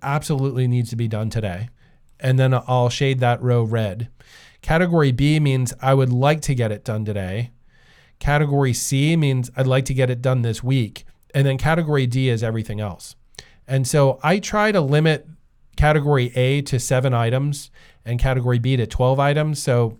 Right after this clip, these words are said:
it, the total is about nineteen items a day that I'm trying to get done. And so this really helps me to focus. Something I've noticed is when I do these categories,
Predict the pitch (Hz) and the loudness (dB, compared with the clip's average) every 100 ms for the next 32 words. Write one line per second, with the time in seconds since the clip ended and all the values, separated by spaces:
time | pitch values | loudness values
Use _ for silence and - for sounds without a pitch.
0 | _ 143 143 - - 139 - 165 156 131 | _ -6 -6 -8 -6 -4 0 2 2 2
1 | 123 123 117 113 127 131 135 139 120 120 | 0 0 -2 -2 -2 -2 -2 -2 -2 -2
2 | 113 107 104 107 107 104 104 104 - 107 | -4 -6 -6 -4 -4 -4 -6 -6 -6 -6
3 | 101 92 90 104 98 87 113 - - - | -6 -8 -10 -8 -8 -10 -14 -20 -20 -20
4 | _ 123 127 - 147 135 123 - _ - | _ -4 -2 2 2 4 2 -6 _ -2
5 | 180 190 220 208 151 147 151 147 139 127 | -2 0 2 2 2 2 2 0 -2 0
6 | 117 - 135 123 98 - - _ _ _ | 0 2 0 0 -8 -10 -14 _ _ _
7 | _ _ - - - 156 175 160 131 135 | _ _ -20 -6 0 2 2 2 2 4
8 | 139 120 110 - - - - - - - | 4 2 -4 -14 -20 -20 -20 -20 -8 2
9 | 143 139 123 165 127 135 131 139 143 143 | 4 4 2 -4 0 2 4 4 4 4
10 | 139 - _ _ _ - _ - 156 135 | 0 -6 _ _ _ -20 _ -10 -2 2
11 | 156 151 135 147 131 139 120 117 117 113 | 4 2 0 0 0 0 0 0 -2 -6